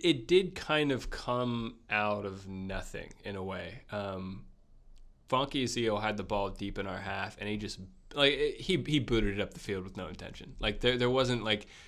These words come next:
you could see in his fa-, he, he wanted to kick it higher than, like, any, like, than be precision. He wanted to buy the team time. He just wanted to kinda kick it up.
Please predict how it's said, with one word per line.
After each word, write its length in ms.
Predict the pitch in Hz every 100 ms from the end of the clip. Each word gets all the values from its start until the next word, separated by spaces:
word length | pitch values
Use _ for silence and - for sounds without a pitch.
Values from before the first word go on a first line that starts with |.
| -
you 100 | -
could 140 | 143 127
see 160 | 175
in 60 | 151
his 120 | 117
fa-, 60 | 107
he, 260 | 117 131 120
he 100 | 117
wanted 340 | 117 131 123
to 40 |
kick 180 | - 120
it 100 | 104
higher 760 | - - 107 104 101 95 92 -
than, 300 | 107 104 101
like, 180 | 92 92
any, 240 | 95 92
like, 380 | - 95 92 - 117
than 560 | 104 98 95 92 95 - - - - - - - - -
be 180 | 117 104
precision. 480 | 110 92 98 90
He 80 | 101
wanted 240 | 135 143 135
to 40 |
buy 200 | 107 104
the 60 | 101
team 240 | 98 95
time. 340 | 95 92 - 120
He 120 | 113
just 140 | 110
wanted 220 | 123 117
to 80 | 110
kinda 240 | 107 101 98
kick 180 | 104
it 80 | 95
up. 180 | 95